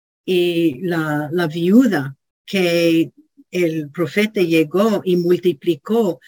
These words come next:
la harina y el aceite. Ellos estaban viviendo en otro hambre. E-, el nombre Elimelech quiere decir,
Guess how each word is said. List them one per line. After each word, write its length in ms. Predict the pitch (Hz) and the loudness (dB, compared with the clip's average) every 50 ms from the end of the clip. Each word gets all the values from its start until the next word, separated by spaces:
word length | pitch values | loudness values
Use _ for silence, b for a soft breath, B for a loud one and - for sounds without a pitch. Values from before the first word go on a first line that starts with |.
| b b | b b
la 320 | - 175 175 139 147 170 | -6 -4 -4 -4 -4 -4
harina 480 | 175 165 185 202 214 214 202 190 180 - | -2 2 4 4 6 6 4 2 0 -2
y 160 | - 185 185 175 | 0 0 0 0
el 100 | 160 160 | 0 -4
aceite. 640 | 147 - - 185 175 226 294 - - 175 135 135 b b b b | -8 -8 -4 -2 0 0 0 -2 -2 -4 -4 -4 b b b b
Ellos 280 | 175 190 214 254 254 - | 4 6 6 6 6 4
estaban 360 | 131 - - 247 240 220 214 196 | 0 0 2 2 2 4 2 2
viviendo 760 | 180 190 190 165 180 190 240 277 262 196 170 170 185 - _ _ _ _ | 2 0 -2 0 2 2 4 4 4 2 2 -2 -4 -6 _ _ _ _
en 300 | - 180 180 185 208 214 220 - _ | -4 -2 -2 -2 -2 -4 -6 -10 _
otro 460 | - 165 156 - 185 202 214 214 _ _ _ _ _ | -12 -12 -8 -4 -4 -4 -4 -4 _ _ _ _ _
hambre. 520 | - 170 185 262 302 247 - - - - - _ _ _ _ _ _ _ _ _ _ _ _ _ _ _ _ _ _ _ _ _ _ _ _ _ _ _ _ _ _ _ _ _ _ _ _ _ _ | -4 -2 -2 -2 -2 -2 -6 -8 -8 -12 -18 _ _ _ _ _ _ _ _ _ _ _ _ _ _ _ _ _ _ _ _ _ _ _ _ _ _ _ _ _ _ _ _ _ _ _ _ _ _
E-, 240 | - 240 240 240 - - | 6 8 8 8 6 6
el 180 | 240 226 226 220 | 6 8 8 10
nombre 420 | 226 277 320 320 285 247 226 - - | 10 8 8 8 8 8 6 6 4
Elimelech 800 | 214 208 202 208 214 196 190 185 180 185 247 285 254 - - - | 2 2 4 2 2 0 0 0 0 2 2 0 0 -2 -2 -2
quiere 180 | 214 202 196 | -2 -2 0
decir, 420 | 185 190 180 - - 190 190 - | -2 -6 -4 -4 -4 -4 -4 -6